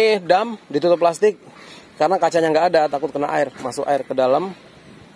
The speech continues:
Ini kaca nggak ada, tapi jangan khawatir, Bro.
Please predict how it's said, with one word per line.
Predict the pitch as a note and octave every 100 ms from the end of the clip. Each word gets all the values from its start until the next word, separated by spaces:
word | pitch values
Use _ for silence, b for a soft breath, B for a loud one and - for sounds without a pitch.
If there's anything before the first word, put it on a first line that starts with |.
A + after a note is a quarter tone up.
| - - - - - -
Ini | D#3+
kaca | C3+ C3 C#3
nggak | C3+
ada, | C3 D#3+
tapi | D#3+ A3 A3 A3 F3+ D#3+
jangan | D3+ D3
khawatir, | C#3+ D#3
Bro. | D3 C#3+ C3 A2+ G#2+